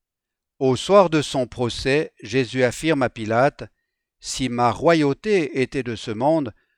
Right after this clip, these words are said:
j'aurais des gardes qui se seraient battus pour que je ne sois pas livré. » Jean dix-huit, trente-six. « Mais sa royauté n'est pas de ce monde. »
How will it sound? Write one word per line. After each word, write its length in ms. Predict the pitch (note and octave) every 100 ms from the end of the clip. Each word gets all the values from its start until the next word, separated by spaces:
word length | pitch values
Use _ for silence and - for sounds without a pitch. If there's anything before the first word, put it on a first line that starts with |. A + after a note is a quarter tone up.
| _
j'aurais 360 | - A#2+ D#3 D#3+
des 180 | C#3 C3+
gardes 460 | C#3+ F#3 D3 B2
qui 180 | A#2+ -
se 160 | C3 D3
seraient 360 | - D3 C3
battus 460 | C3+ C#3+ F#3+ - C3 -
pour 160 | C3+
que 140 | - B2+
je 100 | C3
ne 160 | B2
sois 320 | A2+ - A#2+
pas 140 | - D#3
livré. » 400 | D3+ C3 B2 A2+ _ _ _ _ _ _ -
Jean 260 | G#2 C3+ B2+
dix-huit, 680 | A2 C3 A2+ C#3 - A#2
trente-six. « 680 | - C#3+ B2+ - C#3+ - - _ _ _ _ _ _ _
Mais 320 | - A#2+ B2 A2
sa 240 | - A#2
royauté 680 | G#2+ B2+ C3 A#2+ - D3+ D3
n'est 160 | B2 A#2+
pas 260 | - F3
de 140 | E3 C#3
ce 160 | -
monde. » 440 | C#3 B2 A#2 G#2